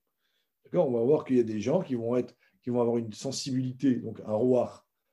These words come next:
très, très fort. Ils vont, euh, ils vont ressentir de l'amour, de la crainte, et cetera. Et d'autres gens, ben, pour, pour, ils ressentent rien. Donc, ils ont un, un roar qui est très ép-, très petit.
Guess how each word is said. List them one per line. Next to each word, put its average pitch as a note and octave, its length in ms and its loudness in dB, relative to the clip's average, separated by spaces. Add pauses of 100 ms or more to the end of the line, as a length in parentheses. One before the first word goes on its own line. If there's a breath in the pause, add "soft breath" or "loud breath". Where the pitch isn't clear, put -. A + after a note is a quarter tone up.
(200)
très, - 220 -4
très - 180 -8
fort. - 480 -4 (400)
Ils A2+ 120 -10
vont, G#2+ 360 -4
euh, G2 220 -8
ils G2+ 140 -6
vont G#2 100 -8
ressentir A2+ 360 -10
de G#2 100 -2
l'amour, A2 600 0
de A2+ 80 -4
la A2 100 -2
crainte, A#2 480 -8
et G#2+ 60 -18
cetera. B2 480 -10 (280 soft breath)
Et C3+ 120 -4
d'autres C#3 160 2
gens, F#3 260 2
ben, A#2 360 -2
pour, - 360 -8
pour, A#2+ 220 -10 (100)
ils A#2+ 160 -4
ressentent C3 300 -6
rien. A2+ 220 -2
Donc, - 680 -16
ils B2 160 -4
ont D#3 140 2
un, A2 260 -2 (340)
un G#2+ 120 -4
roar C3 460 4
qui C3 180 2
est E3 320 0 (300)
très D3 320 0
ép-, - 200 -4 (380)
très D#3 160 0
petit. D#3 420 -4